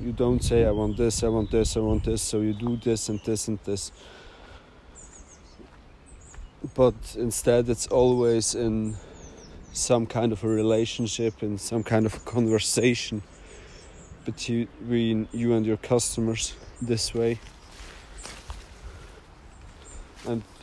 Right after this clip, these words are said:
I think that's the one point that's truly important in the long term. Are you able to build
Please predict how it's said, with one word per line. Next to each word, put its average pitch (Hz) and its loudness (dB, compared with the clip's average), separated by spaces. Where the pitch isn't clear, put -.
I 127 4
think 135 0
that's - 0
the 131 -6
one 127 -2
point 123 -8
that's - -6
truly 123 2
important 120 2
in 123 -2
the 117 6
long 120 6
term. 107 -2
Are 120 4
you 135 0
able 123 -2
to 123 -6
build 113 0